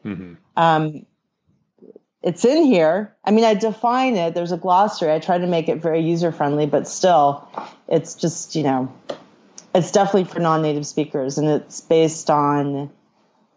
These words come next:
Speaker 2: um, the kinds of things I've collected over the years that I, that I see in, in the classes I teach for, um, uh, businesses. I go into business and I run a, I run classes for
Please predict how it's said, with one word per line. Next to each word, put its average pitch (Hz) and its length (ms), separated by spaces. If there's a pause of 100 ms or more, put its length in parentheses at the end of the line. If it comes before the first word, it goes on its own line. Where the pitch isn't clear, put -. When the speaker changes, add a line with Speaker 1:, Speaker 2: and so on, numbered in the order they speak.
(140)
Speaker 2:
um, 147 420 (160)
the 170 80
kinds 170 340
of 151 120
things 160 260
I've 147 200
collected 160 440
over 151 200
the 156 120
years 170 480
that 151 300
I, - 40 (140)
that 160 100
I 160 100
see 170 260
in, 165 260
in 156 360
the 151 140
classes 156 480
I 151 100
teach 139 340
for, 143 480 (260)
um, 143 580 (640)
uh, - 380
businesses. 147 640
I 139 100
go 143 200
into 139 200
business 147 460
and 143 80
I 131 80
run 147 240
a, 135 240 (280)
I 151 80
run 151 180
classes 151 480
for 143 460